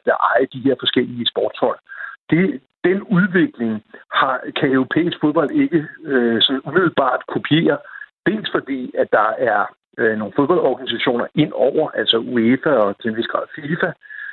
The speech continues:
som jo dels gør indhug i værdiskabelsen i form af,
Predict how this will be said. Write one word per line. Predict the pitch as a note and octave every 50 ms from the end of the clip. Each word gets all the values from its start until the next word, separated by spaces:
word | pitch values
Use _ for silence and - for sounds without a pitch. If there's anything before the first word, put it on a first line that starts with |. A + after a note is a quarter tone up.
| - - -
som | - - B2 A2
jo | A2 G#2+ -
dels | - D#3 F3+ G#3+ E3+ C#3 -
gør | - D3+ A#2+
indhug | G#2+ A#2 B2+ C#3 E3 F#3 G#3 F3+ - - - - -
i | - A#2+ G#2+
værdiskabelsen | A#2 - - C#3+ - - - C#3 C3 B2 B2+ - A#2+
i | G#2+ -
form | - B2 C3 B2+ B2+
af, | A#2 G#2+ G2 F#2 F2+ G2